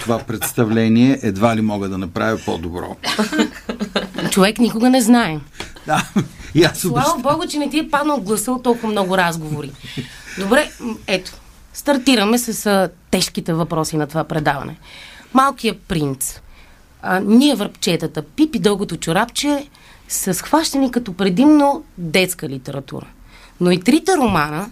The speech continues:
Speaker 2: някак вътре в себе си, са, е, в тях е заключена много човешка мъдрост. И тя е преведена през светоусещането на едни деца, които откриват, че са живи,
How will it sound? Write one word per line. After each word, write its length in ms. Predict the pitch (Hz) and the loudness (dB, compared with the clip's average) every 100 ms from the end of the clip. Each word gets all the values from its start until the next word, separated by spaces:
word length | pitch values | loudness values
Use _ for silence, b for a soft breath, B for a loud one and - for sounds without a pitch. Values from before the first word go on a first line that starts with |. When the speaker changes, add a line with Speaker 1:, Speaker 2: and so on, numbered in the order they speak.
| - | -8
Speaker 2:
някак 440 | 185 180 180 160 | -4 -4 -6 -10
вътре 260 | 151 208 165 | -6 -6 -6
в 60 | - | -4
себе 280 | 180 175 | -2 -2
си, 160 | 190 262 | -2 -4
са, 400 | - 233 220 214 B B B B - | -2 2 4 2 B B B B -6
е, 160 | 226 196 | 0 0
в 360 | 175 190 190 190 | 0 -2 0 2
тях 200 | 247 240 | 0 0
е 60 | |
заключена 480 | 185 - 233 233 214 | -4 -4 -6 -2 0
много 460 | 202 196 214 226 220 | 2 2 2 0 -4
човешка 680 | - 185 185 202 - - 185 | -8 -6 -2 -2 -2 -4 0
мъдрост. 760 | 180 180 165 147 135 - - b b b - | 2 2 0 -2 -8 -10 -16 b b b -8
И 140 | 196 | -6
тя 260 | - 247 294 | 2 4 2
е 100 | 294 | 0
преведена 580 | 240 226 247 262 247 240 | 0 2 2 2 2 0
през 220 | 214 208 | -4 -2
светоусещането 880 | - 190 175 - 269 262 247 240 214 | -2 -2 -4 -2 -2 2 2 2 0
на 120 | 202 | 2
едни 260 | 160 220 208 | 2 2 2
деца, 380 | 180 - 285 285 B B B B B _ _ - | -2 0 0 -2 B B B B B _ _ -2
които 600 | 240 294 - 277 269 - b b b b - | 2 2 2 0 0 -2 b b b b -10
откриват, 480 | 180 175 226 240 240 | -10 -2 4 4 2
че 120 | 196 | -4
са 160 | - 180 | -6 -4
живи, 400 | 143 170 185 | 0 0 4